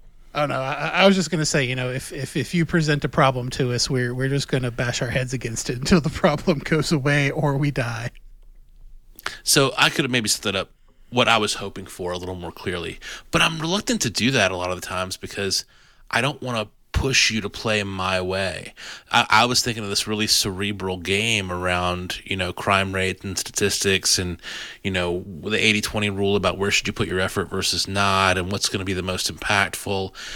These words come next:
Speaker 2: I was thinking of this really cerebral game, and if I would have told you that's what, that was my expectation,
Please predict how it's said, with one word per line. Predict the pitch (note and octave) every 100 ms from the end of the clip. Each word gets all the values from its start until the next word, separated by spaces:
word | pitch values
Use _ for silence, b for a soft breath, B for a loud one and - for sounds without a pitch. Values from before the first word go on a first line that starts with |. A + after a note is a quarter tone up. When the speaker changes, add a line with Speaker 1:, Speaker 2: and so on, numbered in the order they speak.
| B B -
Speaker 2:
I | A#2
was | C#3+ C#3
thinking | B2+ A2
of |
this | G2+ G#2+
really | G2
cerebral | - G2+ D3 G#2+
game, | F#2+ F#2+
and | G2
if | A#2+
I | C3
would | A2
have | -
told | A2 G#2
you | A2+
that's | G#2 -
what, |
that | G2+
was | G2
my | F#2
expectation, | F2+ - F2+ - C#3